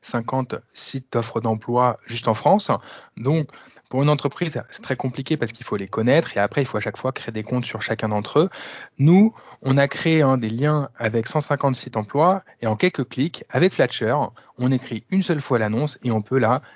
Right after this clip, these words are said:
multidiffuser sur une multitude de sites en quelques clics. Donc, il y a un vrai gain de temps et un gain en visibilité. Quand les candidats vont postuler, on a un logiciel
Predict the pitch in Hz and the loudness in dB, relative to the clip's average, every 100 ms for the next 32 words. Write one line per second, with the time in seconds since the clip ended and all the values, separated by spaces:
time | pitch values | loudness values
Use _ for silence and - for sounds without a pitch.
0 | _ 117 135 165 147 131 - 110 113 135 | _ 0 0 0 -4 -8 -8 -2 0 0
1 | - - - 131 127 127 120 107 143 135 | -2 -16 -6 0 2 2 -2 -8 -10 -4
2 | 143 - 143 - - 127 120 120 113 - | -4 -2 -4 -4 -4 -2 0 0 -2 0
3 | 139 - - - - 110 127 113 110 131 | -2 -2 -12 -20 -6 -2 2 4 4 2
4 | 117 127 123 120 127 220 226 - - - | 2 2 2 0 -2 -2 -6 -16 -20 -16
5 | - 147 202 _ 123 113 156 196 135 110 | 0 2 2 _ -2 0 0 -2 -2 -4
6 | 120 147 160 151 156 - 104 _ _ _ | -4 -8 -8 -8 -8 -8 -10 _ _ _
7 | _ _ - - 196 190 175 165 156 156 | _ _ -12 0 0 2 0 0 0 2
8 | 202 233 _ _ _ 120 120 180 - - | 2 0 _ _ _ -8 -2 -2 -2 -4
9 | 117 170 240 _ _ _ _ _ _ _ | -2 -4 -6 _ _ _ _ _ _ _
10 | 185 185 165 143 139 _ - 220 208 180 | 0 2 4 2 0 _ -4 0 0 0
11 | 165 - 175 151 107 | -4 -2 0 0 -2